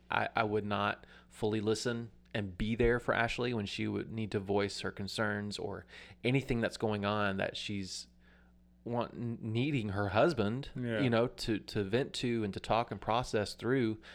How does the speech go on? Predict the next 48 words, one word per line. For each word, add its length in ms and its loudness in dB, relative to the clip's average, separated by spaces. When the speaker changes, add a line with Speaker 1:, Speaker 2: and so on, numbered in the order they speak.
Speaker 1:
I 100 6
had 300 2
compassion 560 0
fatigue 420 -4
at 100 -6
that 160 -8
point. 280 -8
Like, 220 2
after 320 4
coming 300 0
out 100 6
of 60 4
that 160 2
job, 420 2
uh, 160 2
you 140 -4
know, 100 0
with 220 -4
the 100 0
other 140 2
close 280 0
friends 540 0
and, 140 -6
and 120 -4
family 400 2
who's 220 -2
pastors, 720 2
like, 220 -6
w-, 240 -10
you 140 -4
know, 100 -2
p-, 100 0
compassion 460 2
fatigue, 560 -2
that's, 340 2
that's 240 0
been 120 0
a 60 2
topic 380 0
of 160 -6
discussion 460 -2
before. 360 -6
Speaker 2:
Right. 280 -6
Speaker 1:
Like, 120 -2
that's 220 2
a 40 2
real 240 2
thing, 440 -4